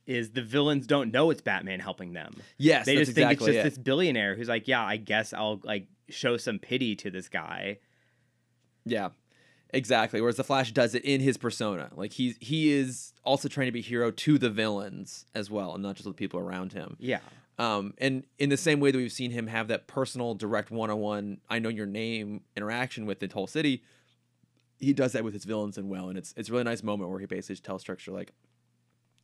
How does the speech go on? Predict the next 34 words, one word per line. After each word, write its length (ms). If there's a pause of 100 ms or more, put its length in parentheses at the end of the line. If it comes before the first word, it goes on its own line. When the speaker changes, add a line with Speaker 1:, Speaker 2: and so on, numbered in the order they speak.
(140)
Speaker 2:
"Okay," 220
it's 120
like, 220 (460)
"you 100
gotta 140
go 80
turn 160
yourself 340
in." 220
It's 100
like, 180
"Okay, 420 (200)
will 120
do, 120
buddy." 360 (520)
Speaker 1:
And 160
there, 160
there's 200
a 80
small 420
moment 540
that, 140
like, 260
I 80
wouldn't 280
have 120
caught 240
this 240
if 140
I 240 (180)
wasn't 560
in 200
therapy. 460 (420)
Speaker 2:
Yeah, 260